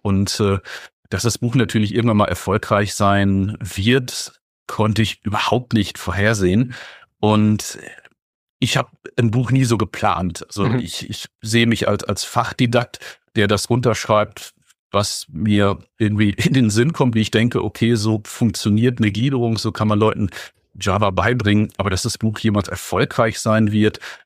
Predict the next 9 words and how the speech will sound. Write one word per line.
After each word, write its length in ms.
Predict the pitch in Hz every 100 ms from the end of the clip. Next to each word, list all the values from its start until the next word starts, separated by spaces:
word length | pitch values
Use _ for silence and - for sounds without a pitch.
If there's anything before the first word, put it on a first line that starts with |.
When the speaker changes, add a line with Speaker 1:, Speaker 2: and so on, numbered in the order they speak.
| _ _ -
Speaker 1:
ja, 100 | -
hab 220 | - 92
ich 120 | -
überhaupt 300 | 87 85 -
nicht 120 | -
gedacht. 400 | - 82 - -
Also 160 | - 90
das, 380 | 87 - - -
also 260 | - -